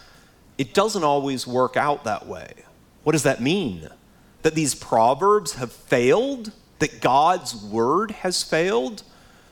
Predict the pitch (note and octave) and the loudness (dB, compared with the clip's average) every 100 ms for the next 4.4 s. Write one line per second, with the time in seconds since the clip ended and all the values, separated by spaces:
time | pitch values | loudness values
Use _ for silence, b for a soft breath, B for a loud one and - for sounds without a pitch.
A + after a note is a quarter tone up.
0 | b b - E3 E3+ - - - G#3 A3 | b b -2 2 4 2 -4 -4 0 0
1 | G3+ G#2 - - _ - D3 C#3 D3+ F3 | 0 -2 -6 -10 _ -4 -2 -2 -6 -4
2 | B3+ A#3+ - D3+ D#3+ D#3 - C3+ C#3 C#3+ | -2 -2 -2 -2 -2 -4 -2 0 0 0
3 | B2+ C3 - - A2+ C#3 B2+ A2 F2+ - | 0 -2 -4 0 2 2 0 -4 -6 -8
4 | G2 C3+ A2 | -2 0 0